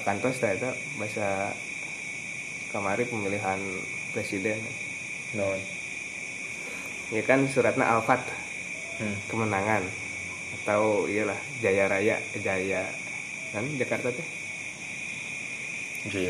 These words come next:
Speaker 2: Baik. Jaya. hmm.
Speaker 1: Kemenangan lah, Fatha Mubina. <laughs>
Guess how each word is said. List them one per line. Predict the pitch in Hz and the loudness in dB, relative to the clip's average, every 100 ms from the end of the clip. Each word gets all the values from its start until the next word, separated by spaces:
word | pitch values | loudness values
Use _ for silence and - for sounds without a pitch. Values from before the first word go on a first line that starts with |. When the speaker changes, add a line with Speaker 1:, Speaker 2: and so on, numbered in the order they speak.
| 87 | 0
Speaker 2:
Baik. | 85 - | -2 -2
Jaya. | 95 87 - | -2 -2 -2
hmm. | - - - - - - - - - - 95 - - - - 123 - - - - - - - - - - - - - - - - - - - - - - - - | -4 -6 -6 -6 -6 -6 -6 -6 -6 -6 -4 -4 -4 -6 -6 -4 -4 -4 -2 -2 -2 -6 -6 -6 -6 -6 -6 -6 -6 -6 -6 -6 -6 -4 -4 -6 -6 -6 -6 -4
Speaker 1:
Kemenangan | - 104 92 101 113 | -4 -2 2 4 4
lah, | 107 - - - | 2 -2 -6 -4
Fatha | 107 95 113 | -2 2 2
Mubina. | 107 98 101 117 | 2 2 2 2
<laughs> | 135 | 2